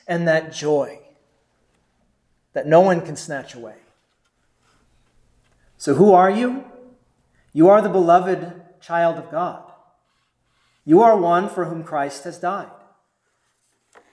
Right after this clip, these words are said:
And the world won't, won't understand this. But that doesn't matter. That doesn't matter.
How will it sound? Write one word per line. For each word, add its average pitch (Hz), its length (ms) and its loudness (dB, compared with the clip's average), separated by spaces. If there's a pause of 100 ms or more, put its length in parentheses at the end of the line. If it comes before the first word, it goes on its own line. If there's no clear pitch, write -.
(380)
And 151 100 -12
the 160 60 -4
world 208 580 2
won't, 202 400 -4 (320)
won't 214 200 -2
understand 165 580 -6
this. - 480 -20 (1040)
But 143 140 -14
that 180 100 2
doesn't 220 260 2
matter. 175 440 0 (1400)
That 156 100 -20
doesn't 202 280 -8
matter. - 640 -8